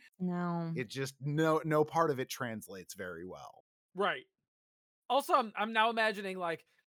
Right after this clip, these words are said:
Speaker 3: right, in, in, the goal was to collect 'em all, and you have all these fucking pokeballs, like, what do you do? You just have a backpack full of fucking pokeballs?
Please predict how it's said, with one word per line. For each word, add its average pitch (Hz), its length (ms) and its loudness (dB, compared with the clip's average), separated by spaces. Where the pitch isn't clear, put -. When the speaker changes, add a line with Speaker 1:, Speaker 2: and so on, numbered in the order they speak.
Speaker 3:
right, 196 180 -2
in, 190 320 -8
in, 175 600 -6
the 190 100 -6
goal 214 300 0
was 196 260 -6
to 185 200 -4
collect 190 460 -6
'em 180 100 -6
all, 147 440 -8
and 165 140 -12
you 165 80 -8
have 170 180 -4
all 160 180 -4
these 165 220 -10
fucking 160 280 -10
pokeballs, 147 580 -8
like, 135 180 -8
what 160 120 -8
do 160 60 -6
you 160 80 -6
do? 160 140 -8
You 139 80 -12
just 139 120 -14
have 147 140 -10
a 139 40 -16
backpack 147 600 -10
full 147 160 -12
of 139 80 -14
fucking 151 260 -12
pokeballs? 165 540 -8